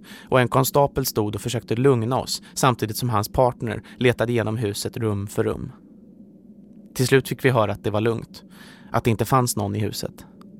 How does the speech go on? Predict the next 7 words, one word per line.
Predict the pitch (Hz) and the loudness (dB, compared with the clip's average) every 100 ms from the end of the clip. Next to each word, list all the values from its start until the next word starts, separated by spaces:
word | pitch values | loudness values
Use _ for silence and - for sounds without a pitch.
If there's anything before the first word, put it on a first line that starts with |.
| - - - - - - - | -20 -20 -20 -20 -20 -20 -12
Sen | - 160 180 175 | 4 6 6 4
ställde | - 143 120 123 | 4 4 4 2
en | 117 | 2
utav | 110 113 | 0 -2
poliserna | 135 120 98 110 113 - | 0 -2 -2 -4 -4 -2
en | 113 | -4
fråga. | 113 139 113 123 120 | 0 2 2 0 -2